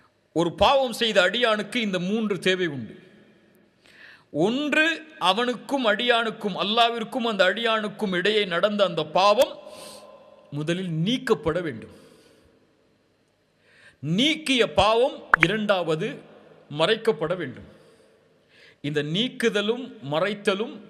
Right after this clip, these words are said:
நடந்ததற்கு பிறகு அல்லாஹ் தண்டனையை கொடுக்காமல் இருக்க வேண்டும். அதனால் அவன்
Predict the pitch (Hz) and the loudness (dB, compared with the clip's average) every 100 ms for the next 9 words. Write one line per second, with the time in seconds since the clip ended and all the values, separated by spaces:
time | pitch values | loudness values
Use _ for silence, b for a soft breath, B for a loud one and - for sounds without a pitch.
0 | - B B 147 160 220 214 196 - 160 | -20 B B -2 2 2 0 -4 -4 -6
1 | 156 175 190 196 175 170 175 202 220 208 | -4 -2 -2 -2 -2 -4 0 0 2 0
2 | 170 185 196 185 170 160 160 208 202 208 | -2 -2 -4 -2 -4 -4 -4 -4 0 0
3 | 170 156 160 160 165 151 160 208 208 139 | 0 -4 -6 -4 -4 -4 -6 -6 -6 -6
4 | 160 143 135 | -4 -2 2